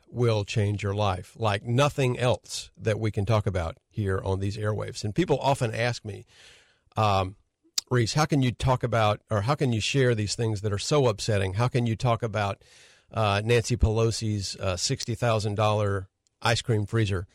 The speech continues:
while she's raising my payroll withholding tax and I'm barely getting by? How can you talk about these things without getting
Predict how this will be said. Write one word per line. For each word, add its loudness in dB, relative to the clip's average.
while 4
she's 0
raising 4
my 2
payroll 2
withholding 0
tax -4
and 4
I'm 2
barely 2
getting 0
by? 2
How 2
can 0
you 2
talk 2
about 0
these -4
things 0
without 2
getting 2